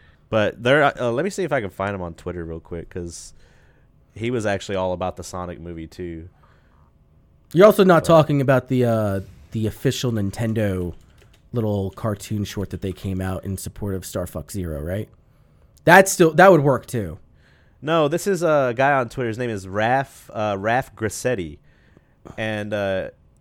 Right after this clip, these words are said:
Speaker 1: he did, he actually did the picture of the, he said, "Now that the Sonic movie was a success,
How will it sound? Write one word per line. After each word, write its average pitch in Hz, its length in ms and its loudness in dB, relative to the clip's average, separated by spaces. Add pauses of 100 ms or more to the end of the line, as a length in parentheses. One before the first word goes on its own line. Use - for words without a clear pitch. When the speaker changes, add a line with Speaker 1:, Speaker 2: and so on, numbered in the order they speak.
(120)
Speaker 1:
he 156 240 -8
did, 160 400 0
he 165 100 2
actually 175 280 0
did 143 300 -6
the 156 280 -6
picture 160 520 -4
of 131 300 0
the, 123 320 2
he 127 100 -4
said, 123 180 -4
"Now 131 180 0
that 139 100 2
the - 80 -4
Sonic 135 340 0
movie 127 240 -4
was 117 100 -4
a 107 60 -10
success, - 480 -2